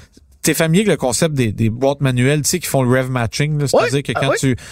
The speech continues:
Speaker 1: rétrogrades, ils donnent du gaz, comme ça, t'as pas de coup quand tu lances la clutch, là. Euh, la B M W M trois annuelle que j'ai conduite la semaine dernière, une super
Speaker 2: Ben,
Speaker 1: voiture, d'ailleurs,
Speaker 2: ben,
Speaker 1: avec
Speaker 2: la,
Speaker 1: ça.
Speaker 2: la Corolla, ça, ça.
Speaker 1: Exactement. Fait que, tu sais, c'est une technologie, je pense, qui rend la manuelle plus conviviale.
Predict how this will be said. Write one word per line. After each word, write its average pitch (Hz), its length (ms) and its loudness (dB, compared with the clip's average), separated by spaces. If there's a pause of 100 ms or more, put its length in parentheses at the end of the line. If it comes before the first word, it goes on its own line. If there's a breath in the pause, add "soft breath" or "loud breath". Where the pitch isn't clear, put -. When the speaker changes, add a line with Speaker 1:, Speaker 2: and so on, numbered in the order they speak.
(140 loud breath)
Speaker 1:
rétrogrades, 135 560 -2
ils 120 60 -6
donnent 139 180 0
du 113 100 -4
gaz, 139 300 0
comme 110 80 -4
ça, 120 100 -2
t'as 143 80 2
pas 123 140 -2
de - 80 -10
coup 147 240 -4
quand 120 100 0
tu - 160 -4
lances 117 180 -2
la 107 120 0
clutch, 139 340 0
là. 143 140 2 (400 loud breath)
Euh, 120 100 2
la 123 160 2
B 120 80 -2
M 147 140 0
W 143 220 2
M 147 80 -2
trois 151 240 2
annuelle 139 260 0
que 131 80 0
j'ai 120 80 -2
conduite 127 300 -2
la 123 100 0
semaine 117 180 -2
dernière, 117 380 2
une 110 160 -2
super 143 320 0
Speaker 2:
Ben, 120 80 -2
Speaker 1:
voiture, 120 260 0
d'ailleurs, 120 200 2
Speaker 2:
ben, 123 80 0
Speaker 1:
avec 120 80 0
Speaker 2:
la, 90 60 0
Speaker 1:
ça. 120 280 -2
Speaker 2:
la 147 160 0
Corolla, 143 420 2 (300)
ça, - 180 -6
ça. 127 140 -2
Speaker 1:
Exactement. 139 440 0
Fait 123 140 -6
que, - 60 -8
tu 175 60 -2
sais, 165 40 0
c'est 135 200 0
une - 180 -8
technologie, 135 460 0
je - 80 -4
pense, 156 280 -4
qui 135 160 -4
rend 139 140 0
la 135 160 0
manuelle 123 340 2
plus 170 300 -8
conviviale. 123 800 0